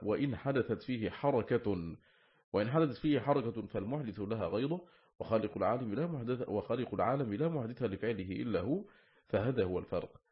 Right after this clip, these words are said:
قيل: هذا حق، كما أن ذاتنا محدثة أحدثها غيرنا، وهو سبحانه قديم واجب الوجود، رب كل شيء ومالكه،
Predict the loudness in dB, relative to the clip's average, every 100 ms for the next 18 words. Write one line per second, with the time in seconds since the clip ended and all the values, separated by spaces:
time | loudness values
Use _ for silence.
0 | _ _ 0 0 0 0 2 4 4 2
1 | 0 -8 -6 -6 -4 -2 -2 -2 -4 -4
2 | -4 -4 -4 0 -2 -2 -6 -4 -6 -4
3 | -4 -2 -2 0 2 0 -4 -8 -10 -12
4 | _ _ _ -2 2 2 0 -4 -2 -2
5 | -2 -4 -4 -2 -2 -2 -2 -2 -4 -6
6 | -8 -10 -14 _ _ 0 4 4 0 -4
7 | -2 -2 -2 -4 -4 -2 -2 -4 -6 -2
8 | 0 0 -2 -2 -4 -4 -4